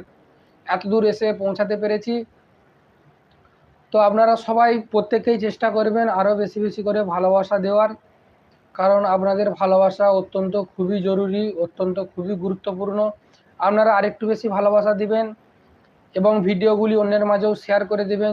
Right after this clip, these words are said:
যাতে আমরা আরও এগিয়ে যেতে পারি এবং এক লক্ষ পরিবার, আমাদের আর কিছু পরিবার বাকি আছে এক লক্ষ পরিবার হতে,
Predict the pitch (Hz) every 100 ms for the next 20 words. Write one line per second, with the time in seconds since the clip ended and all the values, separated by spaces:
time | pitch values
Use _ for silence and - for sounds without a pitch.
0 | 190 190 190 196 190 196 190 190 185 -
1 | 170 208 208 196 180 208 202 196 208 214
2 | 226 190 190 202 - 208 214 226 - 240
3 | 240 208 214 208 208 202 - _ _ _
4 | _ 175 196 208 214 208 208 - - 214
5 | 202 247 214 220 220 214 196 190 208 202
6 | 202 220 214 202 196 190 190 196 190 196
7 | 196 190 202